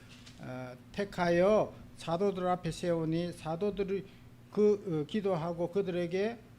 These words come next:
안수하니라." 네, 이게 이제 초대교회에 사람이 많아졌어요. 사람이 많아지니까 이제 사도들이 이제 그 바빠졌어요. 봉사하는 일에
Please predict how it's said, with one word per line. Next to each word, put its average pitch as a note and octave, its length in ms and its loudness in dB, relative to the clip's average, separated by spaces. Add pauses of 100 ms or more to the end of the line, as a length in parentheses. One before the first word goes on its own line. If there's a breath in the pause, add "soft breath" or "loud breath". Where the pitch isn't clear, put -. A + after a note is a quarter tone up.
(180)
안수하니라." C#3+ 1200 0 (720)
네, D#3 160 -4
이게 G#3+ 180 -2
이제 G3 400 0 (400)
초대교회에 G3+ 500 2
사람이 F3 380 -2
많아졌어요. C#3+ 840 -2
사람이 F3+ 340 -2
많아지니까 F3+ 880 0 (300 loud breath)
이제 E3 220 0
사도들이 A3+ 840 0 (280 loud breath)
이제 E3+ 380 0 (240)
그 D#3+ 380 -2
바빠졌어요. D3+ 840 0
봉사하는 F#3 560 0
일에 F3 340 0